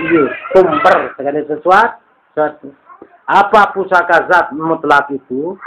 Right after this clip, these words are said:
Yaitu pandangan zat makaid. Nah, di zat mutlak, no, pandangan sifat, dimin pandang hakikat zat Allah. Dimin pandang diri si zat niki sifat, berarti. Ya. Ya.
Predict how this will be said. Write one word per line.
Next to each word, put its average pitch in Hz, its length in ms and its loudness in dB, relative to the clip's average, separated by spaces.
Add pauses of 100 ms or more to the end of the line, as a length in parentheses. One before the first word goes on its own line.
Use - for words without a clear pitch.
(180)
Yaitu 151 480 2
pandangan 147 560 2
zat 165 240 2
makaid. 180 560 2 (400)
Nah, - 260 -18 (480)
di 180 160 6 (100)
zat 160 160 4
mutlak, 151 560 0
no, 131 200 -6 (340)
pandangan 143 480 2
sifat, 139 480 -2
dimin 143 320 2
pandang 165 320 2
hakikat 143 540 -4 (200)
zat 139 220 0
Allah. 123 320 -4 (1120)
Dimin 165 400 4
pandang 160 320 2
diri 208 320 0
si 160 160 -2
zat 151 160 2
niki 143 240 -4 (240)
sifat, 147 500 2 (380)
berarti. 139 320 4 (640)
Ya. 151 320 4 (1400)
Ya. 170 320 4